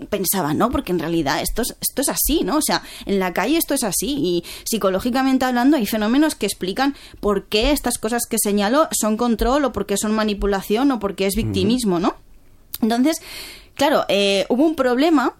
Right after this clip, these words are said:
Speaker 1: y es que la gente ofendida empezó a denunciar la publicación y me la retiraron. Eh, pero ahí no terminó la historia, <laughs> porque luego se hizo eco en los medios de comunicación.
Speaker 2: Ujú.
Speaker 1: Eh, uno de ellos, esta casa, precisamente.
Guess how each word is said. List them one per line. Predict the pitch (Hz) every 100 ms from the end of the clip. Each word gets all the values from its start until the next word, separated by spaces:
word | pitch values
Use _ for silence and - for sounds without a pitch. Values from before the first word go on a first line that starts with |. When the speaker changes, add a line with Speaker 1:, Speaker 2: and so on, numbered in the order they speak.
| -
Speaker 1:
y | 226
es | 226
que | -
la | 220
gente | - 226 277
ofendida | - 262 269 277 240 - - -
empezó | 196 196 - 214
a | 226
denunciar | 202 185 202 180
la | 180
publicación | 170 156 165 160 151 156 269
y | 302
me | 302
la | 226 196
retiraron. | 180 180 175 156 214 - - - - - - - - - -
Eh, | 220 214 196 190 196 196 202
pero | 285 302 370 -
ahí | 202 233
no | 269
terminó | 247 214 214 208
la | 202
historia, | - 320 285 180 139 -
<laughs> | 208 262
porque | 226 - 226 233 180 180 - - -
luego | 226 240 247 311
se | 254
hizo | 220 226
eco | 220 214 285
en | 247
los | 185 185
medios | 190 190 185
de | 196
comunicación. | 190 190 190 202 214 339 113
Speaker 2:
Ujú. | 92 147 - - - - - -
Speaker 1:
Eh, | - 208 208 208
uno | 240 254
de | 247
ellos, | 247 311
esta | 254 208 214 202
casa, | 311 254 185
precisamente. | 202 214 214 247 403 339 170